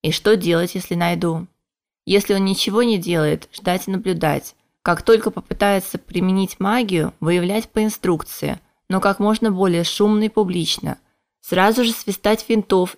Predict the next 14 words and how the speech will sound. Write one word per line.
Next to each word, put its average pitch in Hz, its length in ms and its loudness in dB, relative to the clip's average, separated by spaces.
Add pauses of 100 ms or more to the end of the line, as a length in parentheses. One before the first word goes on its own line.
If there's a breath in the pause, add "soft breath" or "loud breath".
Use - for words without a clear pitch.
и - 40 -2
прессу, 156 720 -2
чтобы 165 280 -4
всё 196 240 0
было 170 240 2
зафиксировано 175 680 0
как 156 200 -4
положено 147 720 0
и 143 80 -4
обнародовано 165 640 2
немедленно. 147 720 -4 (360)
Ещё 190 240 0
вопросы 170 480 -2
есть? 220 480 -2